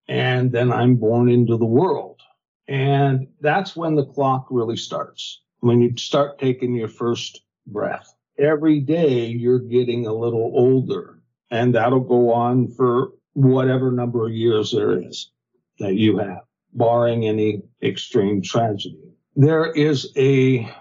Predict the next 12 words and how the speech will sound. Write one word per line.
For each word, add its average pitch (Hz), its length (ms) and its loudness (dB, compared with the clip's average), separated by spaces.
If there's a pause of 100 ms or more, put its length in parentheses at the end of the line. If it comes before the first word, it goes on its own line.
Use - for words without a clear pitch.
(420)
what 139 260 0
we 131 160 4
would 123 320 -2
call 127 460 0
a 95 40 -6
soul 143 880 0 (220)
or 117 220 -6
the 110 120 -6
spirit 127 680 0 (100)
of 104 160 -14
a 101 60 -10
person 101 640 -12